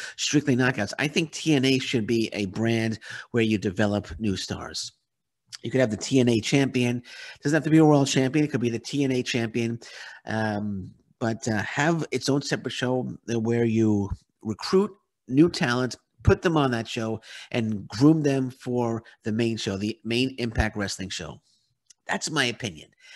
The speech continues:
And you know how I feel about getting new talent. It's, it's something that they have to do. I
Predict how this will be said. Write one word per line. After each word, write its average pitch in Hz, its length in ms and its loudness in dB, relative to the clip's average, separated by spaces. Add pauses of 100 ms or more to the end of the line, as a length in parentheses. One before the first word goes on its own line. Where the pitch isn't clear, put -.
(100)
And 160 100 -6
you 185 60 2
know 196 80 2
how 180 120 -2
I 156 80 4
feel 147 220 2
about 120 240 -2
getting 113 180 -4
new 101 120 -6
talent. 90 360 -10
It's, 123 220 -10
it's - 160 -8
something 175 340 -2
that 147 160 0
they 123 120 0
have 110 200 -4
to 92 80 -14
do. 92 160 -8
I 92 40 -14